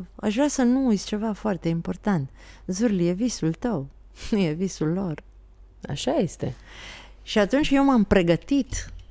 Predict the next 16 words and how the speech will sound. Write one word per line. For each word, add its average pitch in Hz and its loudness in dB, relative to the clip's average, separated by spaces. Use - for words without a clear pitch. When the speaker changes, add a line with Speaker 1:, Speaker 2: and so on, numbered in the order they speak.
Speaker 1:
cu 185 2
fiecare 190 2
om, 175 0
că - -2
el 202 4
vine, 160 -2
stă - 0
atât 240 2
cât - 0
are 269 4
ceva 185 -4
de 180 -2
oferit 170 -2
în 208 4
această 196 0
poveste, 156 -2